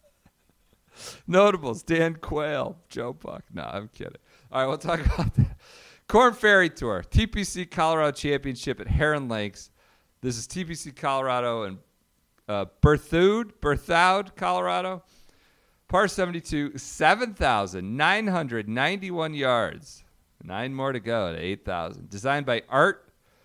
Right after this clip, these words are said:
Schopeter. Schopter. Scho-, Schopeter. Purse is six hundred thousand. Defending champ is Will Zalatoris. Still a member. Notables.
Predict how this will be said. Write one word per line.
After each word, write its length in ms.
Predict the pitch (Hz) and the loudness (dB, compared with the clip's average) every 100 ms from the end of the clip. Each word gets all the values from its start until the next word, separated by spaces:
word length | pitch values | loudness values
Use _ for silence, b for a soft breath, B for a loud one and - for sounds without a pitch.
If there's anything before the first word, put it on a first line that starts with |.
| _ _ - | _ _ -20
Schopeter. 1000 | - - - 170 202 - - 98 82 57 - _ | -12 -6 4 6 6 4 0 0 -8 -12 -16 _
Schopter. 720 | - - 185 190 - - - - _ | -8 2 2 2 -4 -10 -10 -18 _
Scho-, 340 | - - 180 - | -12 -4 -4 -4
Schopeter. 680 | - - 156 - 95 78 76 - _ _ _ _ | -8 -2 -2 0 -4 -4 -12 -18 _ _ _ _
Purse 280 | 147 175 - | 0 0 0
is 80 | 123 | -6
six 280 | - 175 - | -6 -6 -4
hundred 280 | 165 151 - | -6 -6 -4
thousand. 500 | 135 131 120 117 117 b b b - | 0 0 0 -6 -14 b b b -6
Defending 280 | 165 170 | -4 -4
champ 380 | 139 - 147 131 | -6 -6 -4 -4
is 140 | 120 143 | -8 -4
Will 220 | 139 151 | -2 0
Zalatoris. 920 | 123 131 127 120 - 113 110 113 - - _ _ _ _ _ _ _ _ - | 0 0 0 -2 -4 -2 -2 -2 -8 -20 _ _ _ _ _ _ _ _ -20
Still 280 | - 139 135 | -6 -4 -2
a 40 | |
member. 400 | 107 92 62 - _ b b b | -4 -6 -10 -18 _ b b b
Notables. 640 | 123 170 165 120 82 - | 4 4 4 0 -4 -10